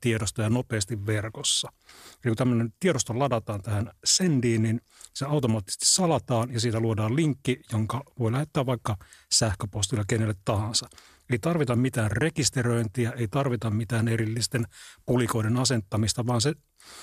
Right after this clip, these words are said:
toimii kaikilla tavan-, tavallisilla selaimilla ihan suoraan. Et sillä ladattavan tiedoston koon yläraja on yksi giga, eli ne voi olla aika suuriakin ne tiedostot. Tässä on parasta on se, että jokainen linkki on voimassa vaan yhden ainoan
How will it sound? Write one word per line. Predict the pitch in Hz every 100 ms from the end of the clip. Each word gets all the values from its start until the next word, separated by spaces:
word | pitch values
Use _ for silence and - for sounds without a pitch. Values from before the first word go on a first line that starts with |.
| - - - _
toimii | - 131 196
kaikilla | 196 156 143
tavan-, | 139 127 120 139 -
tavallisilla | 131 113 110 110
selaimilla | 117 117 110 104
ihan | 120 107 117
suoraan. | - 107 107 110 151 180 - _ _ _ _ -
Et |
sillä | - 123
ladattavan | 135 170 - 123
tiedoston | 117 131 120 - 117 98 _
koon | 139 127 113
yläraja | 156 131 120 110 110
on | 120
yksi | 139 117 -
giga, | 113 110 120
eli | 110
ne | 117
voi | 127
olla | 135
aika | 143 123
suuriakin | 117 165 127 107 107 98
ne | 104
tiedostot. | 104 107 120 - 156 - - _ - - -
Tässä | - 139
on | 139 -
parasta | - 160 120 120
on | 120
se, | - 123
että | 117 127
jokainen | 156 160 127
linkki | 135 131 -
on | 110
voimassa | 117 113 - 107
vaan | 110 110 - - _ -
yhden | 175 139 120 101 - -
ainoan | 135 117 107 110